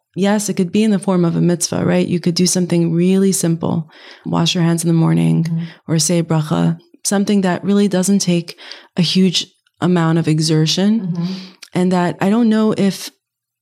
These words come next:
Speaker 1: we value as much as we could
Speaker 2: Mm-mm.
Speaker 1: because it does feel pretty trivial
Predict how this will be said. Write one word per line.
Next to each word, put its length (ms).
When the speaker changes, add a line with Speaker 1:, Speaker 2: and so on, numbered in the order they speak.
Speaker 1:
we 80
value 540
as 140
much 220
as 120
we 80
could 500
Speaker 2:
Mm-mm. 520
Speaker 1:
because 560
it 120
does 280
feel 600
pretty 240
trivial 760